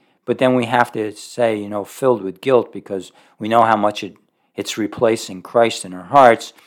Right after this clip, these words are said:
and therefore, you know, but God loves sinners, and, you know, we can live like the devil and say things like that when we're meant to be filled with the Holy Spirit most of the time. So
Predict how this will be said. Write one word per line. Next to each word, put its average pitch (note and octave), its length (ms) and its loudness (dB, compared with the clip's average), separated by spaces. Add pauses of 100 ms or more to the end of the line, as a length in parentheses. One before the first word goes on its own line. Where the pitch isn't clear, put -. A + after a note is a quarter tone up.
(220)
and A2 140 -8
therefore, G#2+ 400 -4
you G#2 100 -6
know, G#2 120 -2
but A2+ 160 -2
God E3 160 6
loves F3 200 2
sinners, C#3 440 -6
and, G#2 180 -12 (240)
you A#2 100 -10
know, A#2+ 100 4
we B2+ 80 4
can B2+ 160 -4
live C3+ 140 2
like B2 220 2
the B2 60 -10
devil A2 400 -4
and G2+ 100 -10
say A2+ 240 -8
things G#2+ 320 -14
like G2 220 -10
that G2+ 180 -8
when G2+ 240 -8 (380)
we're A2 80 -8
meant A#2+ 260 0
to - 100 -18
be G#2 100 -8
filled A#2 360 -6
with E2+ 120 -18
the F#2+ 80 -20
Holy F2+ 280 -16
Spirit - 440 -18 (880)
most G#2 440 -6
of F#2 140 -10
the E2+ 80 -20
time. - 480 -16 (1900)
So B2+ 380 8